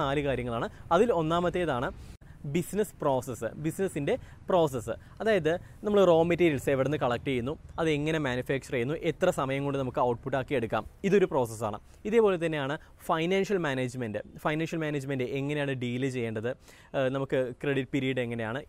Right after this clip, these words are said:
ഇതുമായി ബന്ധപ്പെട്ടുള്ള, ഫൈനാൻസുമായി ബന്ധപ്പെട്ടുള്ള ഒരു പ്രോസസ്സ്, ഏഹ്,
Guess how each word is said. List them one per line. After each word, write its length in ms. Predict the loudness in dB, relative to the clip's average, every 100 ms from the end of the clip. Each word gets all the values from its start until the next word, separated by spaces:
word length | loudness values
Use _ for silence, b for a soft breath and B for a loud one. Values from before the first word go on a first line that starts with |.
| 0
ഇതുമായി 240 | 2 4 2
ബന്ധപ്പെട്ടുള്ള, 400 | 0 -2 -4 -4
ഫൈനാൻസുമായി 500 | -4 -2 -4 -4 -4 -2
ബന്ധപ്പെട്ടുള്ള 380 | -4 -4 -4 -4
ഒരു 60 | -2
പ്രോസസ്സ്, 340 | -4 -4 -8 -10 B B B -2 2
ഏഹ്, 160 | 2